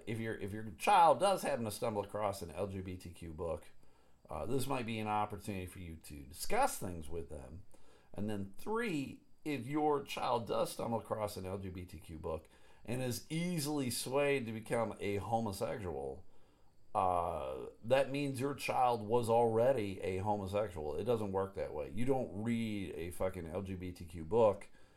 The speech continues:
and all of a sudden, well, "I need to start sucking cock in the bathroom. Where is it?" <laughs> Right?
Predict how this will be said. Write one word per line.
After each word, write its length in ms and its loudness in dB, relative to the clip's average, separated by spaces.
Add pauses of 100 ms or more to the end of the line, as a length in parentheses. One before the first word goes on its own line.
(280)
and 160 -6
all 160 -2
of 60 -4
a 40 -8
sudden, 220 -2
well, 600 6 (440)
"I 180 2
need 220 4
to 60 12
start 340 6
sucking 500 0
cock 520 4
in 100 2
the 80 0
bathroom. 760 4
Where 300 12
is 220 2
it?" 540 -4
<laughs> 0 - (920)
Right? 380 8